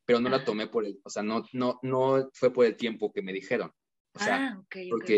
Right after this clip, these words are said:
Speaker 1: porque,
Speaker 2: ok.
Speaker 1: no sé, al principio me decían, "Tómate", es un ejemplo, "media pastilla por una semana". Luego,
Speaker 2: Ujú.
Speaker 1: a la semana te tomas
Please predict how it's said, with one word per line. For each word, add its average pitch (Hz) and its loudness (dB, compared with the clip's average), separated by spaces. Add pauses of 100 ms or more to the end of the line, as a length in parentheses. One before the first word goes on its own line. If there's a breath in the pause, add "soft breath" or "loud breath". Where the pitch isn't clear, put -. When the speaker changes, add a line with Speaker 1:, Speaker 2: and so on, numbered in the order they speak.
(100)
Speaker 1:
porque, 95 0
Speaker 2:
ok. - -18 (260)
Speaker 1:
no 117 -2
sé, 104 -2 (100)
al 101 -2
principio 123 -6 (360)
me 113 0
decían, 95 -2 (240)
"Tómate", 180 2
es 135 -6
un 147 -4
ejemplo, 107 -8
"media 135 0
pastilla 143 -2
por 107 -4
una 110 -6
semana". 85 -10 (440)
Luego, 107 6
Speaker 2:
Ujú. 90 -8
Speaker 1:
a 101 2
la 98 2
semana 123 -2
te 139 -2
tomas 123 2